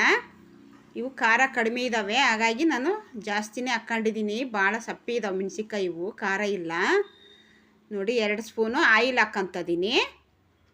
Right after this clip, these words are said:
ಆಗಿದ್ದಾವೆ ಇವು, ಸಾಕು, ತಕೊಳ್ಳೋಣ. ಇಷ್ಟಾದರೆ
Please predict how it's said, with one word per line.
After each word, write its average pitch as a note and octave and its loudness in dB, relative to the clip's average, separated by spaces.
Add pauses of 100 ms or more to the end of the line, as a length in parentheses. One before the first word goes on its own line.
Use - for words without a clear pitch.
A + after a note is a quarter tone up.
(760)
ಆಗಿದ್ದಾವೆ G#3 0
ಇವು, G3 -2 (140)
ಸಾಕು, G#3+ -2 (400)
ತಕೊಳ್ಳೋಣ. F#3 -2 (3000)
ಇಷ್ಟಾದರೆ A3 0